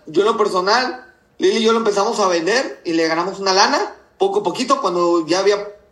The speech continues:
mucho inventario en México, ya poco a poquito y era una ganancia que teníamos, ¿no? Creo que de ahí compramos un coche, tan solo por vender esto. De algo de que nos regalaron, poderoso,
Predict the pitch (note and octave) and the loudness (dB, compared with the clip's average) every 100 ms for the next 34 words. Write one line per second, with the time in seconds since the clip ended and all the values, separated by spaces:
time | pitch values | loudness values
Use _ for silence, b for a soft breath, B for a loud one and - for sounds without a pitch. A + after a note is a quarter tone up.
0 | C#3+ E3 F3 G3 G#3 D#3+ F#3 G3 G3 A3+ | -10 -8 -6 -6 -4 -2 2 2 0 -2
1 | C4+ D4 G4+ B B B - - F3 - | -2 -2 -2 B B B -6 4 4 4
2 | G#3+ G3+ F3 D3+ B3+ B3 G#3 G3+ A3+ G3+ | 0 -2 -4 -6 -6 -2 2 4 2 0
3 | F#3 F#3 A3+ G3 D#3 D3+ C3+ A2+ C3 - | -2 -2 -2 -2 -2 -4 -6 -10 -8 -10
4 | - _ _ _ _ _ b b - F3+ | -10 _ _ _ _ _ b b -4 0
5 | F#3+ F3 E3 F3+ G3 E3 D3 E3+ F#3 F#3 | 2 4 4 4 4 0 0 0 2 2
6 | F3 - - F3 B3 B3 - - _ _ | 2 -2 -6 -2 -2 -2 -6 -14 _ _
7 | _ _ _ _ _ D3+ C#3+ F#3 F#3 E3+ | _ _ _ _ _ -6 0 -2 0 -2
8 | D#3+ D#3+ F#3 F#3+ - _ _ _ _ _ | -2 -4 -4 -4 -12 _ _ _ _ _
9 | _ _ C3 E3+ A3 D3+ C3 A#2+ D#3+ - | _ _ -6 -2 -4 -4 -8 -4 -4 -4
10 | - - _ C3 C3+ C#3+ - | -8 -18 _ -4 -2 -4 -8